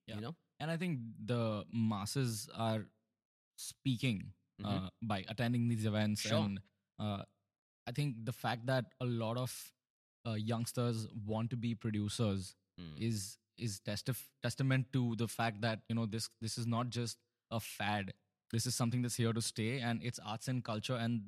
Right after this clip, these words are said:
Speaker 1: there's, there's no, uh, being ta-, taking national sides in it, 'cause ar-,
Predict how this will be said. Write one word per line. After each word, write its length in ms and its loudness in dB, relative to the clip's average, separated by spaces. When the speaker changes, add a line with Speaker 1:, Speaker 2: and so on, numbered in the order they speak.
Speaker 1:
there's, 300 0
there's 260 -2
no, 260 0
uh, 240 0
being 420 2
ta-, 200 -2
taking 300 0
national 420 0
sides 340 2
in 100 4
it, 120 0
'cause 200 -4
ar-, 200 -10